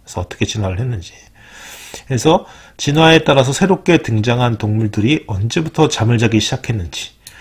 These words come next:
중추신경계 진화에 따라 수면의 조절 원리가 어떻게 변화해 왔는지 등을 추적해서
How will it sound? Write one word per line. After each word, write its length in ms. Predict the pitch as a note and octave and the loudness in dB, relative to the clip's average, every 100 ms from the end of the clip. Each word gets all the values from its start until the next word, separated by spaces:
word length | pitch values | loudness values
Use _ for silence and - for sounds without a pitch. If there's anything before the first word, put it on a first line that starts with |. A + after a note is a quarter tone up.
| - - _ | -20 -20 _
중추신경계 960 | - C#3 - D#3 F3+ E3 D#3 C#3 C#3+ | -4 -2 -2 -2 0 2 2 4 2
진화에 480 | - G#2+ A#2 A#2+ A#2 | 2 0 2 2 0
따라 300 | - A2 B2+ | 0 0 0
수면의 460 | - F#3+ F#3 D#3+ D3+ | 0 0 2 2 0
조절 300 | G#2+ C3 B2 | 0 2 4
원리가 420 | A2 G2+ G2+ C3+ | 4 2 0 -2
어떻게 520 | - - - - F3 | -2 -8 -10 0 2
변화해 340 | - A2 A#2 A#2+ | 2 0 0 0
왔는지 540 | G2 F#2 G2 F#2 - | 0 -2 -6 -6 -10
등을 280 | - G#2 G#2+ | -8 -4 -4
추적해서 680 | - - - - - F#3 | -4 -6 -8 -12 -2 -2